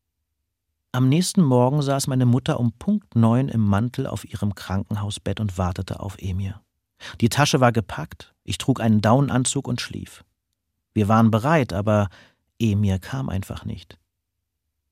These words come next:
Eine Dreiviertelstunde später trug Smilja mich und ihre schwere Umhängetasche nach unten in den Empfangsbereich des Krankenhauses.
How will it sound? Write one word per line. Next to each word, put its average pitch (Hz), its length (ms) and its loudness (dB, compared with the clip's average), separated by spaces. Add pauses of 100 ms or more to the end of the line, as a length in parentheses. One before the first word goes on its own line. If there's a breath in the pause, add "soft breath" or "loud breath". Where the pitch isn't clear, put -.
(160)
Eine 135 180 2
Dreiviertelstunde 156 760 0
später 127 540 -2
trug - 260 -2
Smilja 110 460 2
mich 113 380 0
und 90 200 -4
ihre 90 240 -6
schwere 107 360 -2
Umhängetasche 120 720 -2
nach 113 220 -2
unten 123 380 0
in 113 120 -2
den 110 120 0
Empfangsbereich 104 720 -2
des - 180 -8
Krankenhauses. 80 880 -8